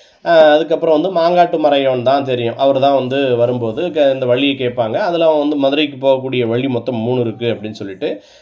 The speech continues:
அது வலப்பக்க வழி, இடப்பக்க வழி, அப்புறம் நடுவுல போகக்கூடிய வழி அப்படின்னு சொல்லிட்டு, அதுல எதுல அங்க இருக்கக்கூடிய நதிகள்ல மூணு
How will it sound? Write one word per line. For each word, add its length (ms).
அது 280
வலப்பக்க 460
வழி, 180
இடப்பக்க 420
வழி, 240
அப்புறம் 240
நடுவுல 300
போகக்கூடிய 440
வழி 240
அப்படின்னு 220
சொல்லிட்டு, 360
அதுல 200
எதுல 260
அங்க 360
இருக்கக்கூடிய 420
நதிகள்ல 540
மூணு 280